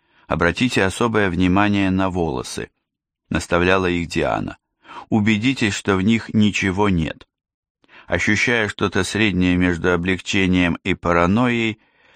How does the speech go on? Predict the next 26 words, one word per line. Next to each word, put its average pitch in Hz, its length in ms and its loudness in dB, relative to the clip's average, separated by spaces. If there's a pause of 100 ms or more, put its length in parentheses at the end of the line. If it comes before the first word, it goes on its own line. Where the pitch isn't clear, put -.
Лиза 151 300 0
забралась 117 760 0 (100)
в 90 100 -4
латаную-перелатанную 92 1500 2
развалюху, 80 840 -4 (400)
которую 90 460 0
нашла 87 380 0
для 85 200 -2
них 85 260 0
Диана. 55 520 -4 (800)
Турк 160 300 -4
сел 135 300 0
за 117 260 2
руль, 82 320 -2 (540)
Лиза 113 320 2
рядом 92 360 0
с - 140 -8
ним. 53 300 -4 (560)
Диана 110 380 0
тем 98 220 0
временем 95 400 2
прощалась 95 720 0
с 90 120 -10
дюжиной 95 520 0
местных 85 480 0
жителей, 92 540 -2